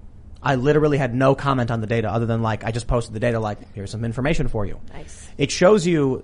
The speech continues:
Speaker 1: the weakness that they're, they're concerned about. The, the, the largest group at risk are people who are over sixty-five.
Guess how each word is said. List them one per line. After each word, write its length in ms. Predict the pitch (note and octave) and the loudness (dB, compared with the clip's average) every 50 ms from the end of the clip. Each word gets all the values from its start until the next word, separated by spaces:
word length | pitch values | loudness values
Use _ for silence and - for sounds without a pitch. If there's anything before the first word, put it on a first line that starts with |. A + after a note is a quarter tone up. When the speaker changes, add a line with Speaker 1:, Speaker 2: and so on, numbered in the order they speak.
| - - - | -10 -12 -6
Speaker 1:
the 160 | A#2+ C3 B2+ | -2 -2 0
weakness 720 | A2 B2 D3+ E3+ E3+ C#3+ C3+ A#2+ A#2 - - - - - - - - | 2 4 2 2 2 -2 -2 -2 -2 -4 -8 -10 -12 -12 -14 -10 -8
that 200 | A#2+ - - A#2 | -8 -6 -4 -2
they're, 180 | C3 C3 C3 - | -2 -2 -2 0
they're 160 | B2 C3 C3+ C3 | 0 -2 -2 0
concerned 420 | - C3+ A#2 - - A2+ G#2 G2 | -2 -4 -6 -4 -4 -6 -4 -6
about. 240 | F#2 F2+ E2+ - - - - - - - - - - - - - - - | -6 -8 -8 -10 -12 -16 -20 -20 -20 -20 -18 -18 -20 -20 -20 -20 -14 -6
The, 80 | - A#2+ | -6 -6
the, 320 | G#2 - - D3 C#3 C3+ C3+ | -6 0 2 2 2 2 2
the 140 | - C#3+ C3 | 4 4 4
largest 460 | B2 C3+ C3+ D#3 F3+ D#3+ G3+ - - | 6 8 6 6 6 4 0 0 2
group 200 | - D#3 D3+ - | 2 2 2 4
at 140 | C#3 B2+ - | 2 0 2
risk 300 | A2 A#2+ A2+ A2+ - - | 0 0 0 0 0 -2
are 80 | A2+ A2 | -2 -2
people 580 | - - C3+ B2 - B2+ A#2+ A#2 A#2 - - A#2 | -2 -4 -4 -2 0 2 2 2 0 0 -4 -4
who 140 | B2 B2+ | -2 0
are 140 | A#2 A2+ - B2+ | 0 0 2 2
over 220 | C3+ B2+ C3 B2+ | 0 2 0 -2
sixty-five. 720 | A#2 - C3 - - B2+ A2 - A#2 G2+ F#2 E2+ - - | -2 -4 -6 -4 -4 -4 -2 -2 -2 -2 -2 -4 -8 -10